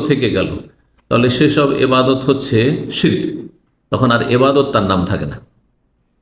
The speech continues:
যেমন কেউ সেজদা করেছে, সেজদা তো ইবাদত, কিন্তু আল্লাহকে করলে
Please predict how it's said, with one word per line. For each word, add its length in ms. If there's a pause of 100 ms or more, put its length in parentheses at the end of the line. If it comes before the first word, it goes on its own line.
(1300)
যেমন 320
কেউ 140
সেজদা 400
করেছে, 400
সেজদা 400
তো 140
ইবাদত, 440
কিন্তু 500
আল্লাহকে 360
করলে 640